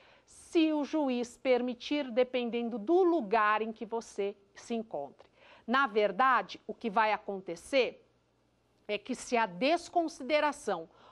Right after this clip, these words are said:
ocorrer dentro da falência, vai fazer parte da massa falida, ou seja, daqueles bens que o administrador judicial, aula passada, lembra disso?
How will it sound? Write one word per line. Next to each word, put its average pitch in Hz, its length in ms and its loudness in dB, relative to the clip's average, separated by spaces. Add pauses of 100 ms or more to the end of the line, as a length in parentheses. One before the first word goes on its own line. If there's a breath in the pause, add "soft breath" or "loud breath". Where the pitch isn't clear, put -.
ocorrer 226 560 2
dentro 247 380 0
da 277 120 2
falência, 262 720 0 (540 loud breath)
vai 311 380 2
fazer 349 580 4 (100)
parte 269 600 4
da 247 200 4
massa 339 760 2
falida, 240 960 0 (380 loud breath)
ou 285 120 4
seja, 208 460 0 (260 soft breath)
daqueles 254 720 0
bens 269 760 2
que 254 120 -2
o 233 120 4
administrador 247 1300 2
judicial, 247 1120 0 (300)
aula 247 320 4
passada, 262 720 2
lembra 220 340 2
disso? 233 560 0